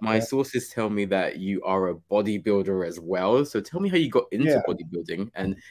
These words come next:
Speaker 1: you know, how that's going for you now and if you've got any upcoming competitions.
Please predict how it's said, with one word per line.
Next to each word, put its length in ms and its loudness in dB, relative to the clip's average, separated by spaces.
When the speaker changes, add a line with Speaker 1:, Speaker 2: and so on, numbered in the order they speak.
Speaker 1:
you 80 0
know, 100 2
how 240 0
that's 160 0
going 220 0
for 100 -14
you 120 -4
now 360 -4
and 120 -8
if 140 -10
you've 100 -18
got 180 0
any 260 -2
upcoming 440 -6
competitions. 800 -8